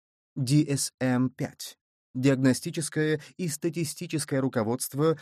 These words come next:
по психическим расстройствам пятого издания с две тысячи тринадцатого года, использующаяся в С Ш А номенклатура психических расстройств,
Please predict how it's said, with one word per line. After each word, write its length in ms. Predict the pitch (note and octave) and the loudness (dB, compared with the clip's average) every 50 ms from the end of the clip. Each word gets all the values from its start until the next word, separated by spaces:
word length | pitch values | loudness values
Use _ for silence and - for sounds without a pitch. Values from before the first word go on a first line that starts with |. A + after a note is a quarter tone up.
| - _ - | -8 _ -2
по 140 | - F3+ E3+ | -2 0 0
психическим 720 | - - E3+ D3+ D3 F3 E3 - E3 D3+ - E3 D#3 D3 | 0 -2 -2 -2 -4 -6 -6 -6 -6 -4 -2 -2 0 2
расстройствам 720 | C#3+ C#3 - - - B2 C#3+ D3 C#3+ - - C3 C3+ C3+ | 2 2 0 -2 0 0 2 2 0 -2 0 2 4 4
пятого 420 | A#2 - C3 B2+ C3 C3 A#2+ B2+ B2+ | 4 2 0 0 0 0 0 0 0
издания 600 | B2 A2 G2+ G#2+ G#2+ G#2 G2+ G2 G2+ G2+ G2 - - - - - - | 0 0 0 2 2 2 2 0 0 -2 -2 -4 -8 -20 -18 -8 -4
с 100 | C#3 B2 | -2 2
две 240 | B2+ B2 B2+ C3 | 4 6 4 4
тысячи 400 | - - E3 D#3 D3 C#3+ - D#3 | 4 2 -4 -4 -4 -4 -6 -6
тринадцатого 600 | D3 D3 C3+ C#3 C3+ B2 - - - C3 A#2 A#2 | -2 0 2 4 4 2 0 -2 -4 -2 -2 -2
года, 440 | G#2 F2+ B2 C#3+ C#3+ D3+ D#3 D#3 C#3+ - - _ _ - | 0 0 0 2 4 4 2 2 0 -6 -20 _ _ 4
использующаяся 1040 | - B2+ - - G3 G#3+ F3+ E3+ F#3+ F#3+ F#3 E3+ - - F#3 F3 E3 - - E3+ D3+ | 4 4 4 4 2 2 2 2 0 0 0 -2 -2 0 0 0 0 0 0 0 0
в 60 | - | -2
С 180 | - - E3 D3+ | -2 -2 -2 -2
Ш 220 | - - E3 D#3+ | 0 0 0 0
А 40 | D#3+ | 2
номенклатура 800 | E3 D#3+ D#3+ D#3+ D3+ C#3+ - C3+ C3 - D#3 E3 E3 E3 D#3+ | 0 0 0 -2 -2 0 0 0 0 2 0 0 2 2 2
психических 720 | D3 - - D#3 D3 D3 E3 D#3 - D#3 D3+ - D3+ C#3+ - | 0 0 -2 -2 -2 -2 -4 -6 -4 -6 -4 -4 -6 -6 -4
расстройств, 640 | C3 C3+ - - - - - A3 - - - - | -4 -8 -8 -8 -10 -12 -12 -12 -12 -16 -18 -20